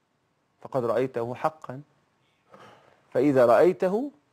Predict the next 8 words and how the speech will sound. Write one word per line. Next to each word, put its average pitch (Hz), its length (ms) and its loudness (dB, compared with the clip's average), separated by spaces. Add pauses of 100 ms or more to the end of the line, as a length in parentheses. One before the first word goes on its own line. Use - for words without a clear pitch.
(840)
كنت 139 280 -4
من 123 160 -6
أهل 123 220 -6
الجنة. 117 400 -8 (1300)
فإذا 123 380 0
خفت 165 380 -4
من 147 200 0
الله 151 400 2